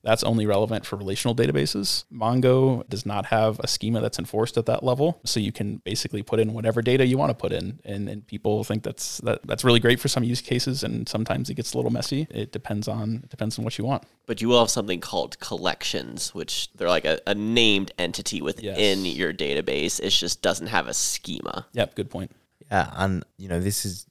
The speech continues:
Speaker 3: great questions, and I think, yeah, there's multiple ways of holding data. But I think we, when we talk about the benefits of it all, is that type safety is one of the biggest things that I think that's amazing about Prisma, is that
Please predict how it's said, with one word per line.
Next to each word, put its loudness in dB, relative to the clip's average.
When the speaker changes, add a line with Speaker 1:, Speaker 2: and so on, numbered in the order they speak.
Speaker 3:
great 0
questions, 2
and 2
I 2
think, -6
yeah, 4
there's 0
multiple 2
ways 2
of -4
holding -2
data. 2
But 4
I 4
think 0
we, -4
when 2
we 6
talk 4
about 4
the -2
benefits 2
of -2
it 0
all, 2
is -10
that -4
type 4
safety 2
is -2
one 0
of 6
the 4
biggest 4
things 2
that 2
I 2
think -6
that's -12
amazing 2
about 4
Prisma, 6
is 4
that 0